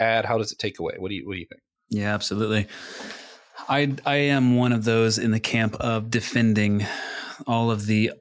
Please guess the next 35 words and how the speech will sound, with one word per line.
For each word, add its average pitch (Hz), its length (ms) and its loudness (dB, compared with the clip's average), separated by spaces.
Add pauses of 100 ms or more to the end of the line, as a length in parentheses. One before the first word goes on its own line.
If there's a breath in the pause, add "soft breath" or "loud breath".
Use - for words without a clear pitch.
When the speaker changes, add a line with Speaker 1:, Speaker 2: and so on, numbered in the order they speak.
(200)
Speaker 2:
um, 90 480 -8 (340)
amazing 120 880 4 (420)
technical 110 800 0 (320)
artists 110 680 0
that 104 460 -2
create 107 460 2
and 104 120 2
craft - 440 0
lighting 104 500 2
experiences 110 1000 0
as 104 240 2
a 104 120 2
form 107 540 0
of 101 300 0
art. 101 320 0
I 104 120 0
do 104 260 2
consider 104 340 0
that 95 180 0
to - 60 -6
be 95 120 -2
art 98 280 0 (540 loud breath)
in 127 120 4
the 143 60 4
same 120 300 4
way 117 280 4
that 95 420 0 (240)
anytime, 107 760 2
you 117 140 2
know, 95 120 2
somebody 107 280 4
picks 107 240 0
up 104 100 -2
a 104 60 0
tablet 104 480 -2